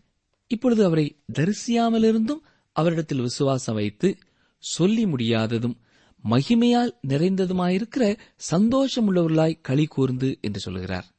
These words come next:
இதை வாசித்தவுடன் உங்கள் இருதயம் மிகவும் வேகமாக அடிக்கிறதா? உண்மையில் நீங்கள் அவரிலே அன்பாயிருக்கிறீர்களா? அல்லது அர்த்தமற்ற, மரித்து போன ஒரு பக்தி உடையவர்களாயிருக்கிறீர்களா?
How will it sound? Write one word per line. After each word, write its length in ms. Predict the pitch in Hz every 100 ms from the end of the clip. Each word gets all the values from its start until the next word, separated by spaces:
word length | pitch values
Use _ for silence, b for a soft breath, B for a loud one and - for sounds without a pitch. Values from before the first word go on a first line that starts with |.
| _ _ _ b b b b
இதை 200 | 208 220
வாசித்தவுடன் 840 | 220 269 277 196 156 165 139 143 - _ _ _
உங்கள் 280 | 143 139
இருதயம் 520 | 131 175 196 175 156 - _
மிகவும் 420 | - 208 262 247 -
வேகமாக 540 | 143 185 208 196 196
அடிக்கிறதா? 560 | 156 156 151 156 151 - _ _ _ _ _ _ _ _ _ _ _ _ _
உண்மையில் 680 | 220 294 294 233 208 185 -
நீங்கள் 220 | 147 147
அவரிலே 480 | 131 151 165 151 143 127
அன்பாயிருக்கிறீர்களா? 840 | 160 202 190 180 180 175 170 175 175 _ _ _
அல்லது 560 | 208 247 214 160 165 143 _ _ _
அர்த்தமற்ற, 920 | 143 180 - 208 147 120 - 120 - _ _
மரித்து 640 | - 135 151 220 233 - 220
போன 320 | 240 240 240
ஒரு 180 | 160 135
பக்தி 300 | 143 - 170
உடையவர்களாயிருக்கிறீர்களா? 1000 | 135 123 113 107 101 - 101 101 95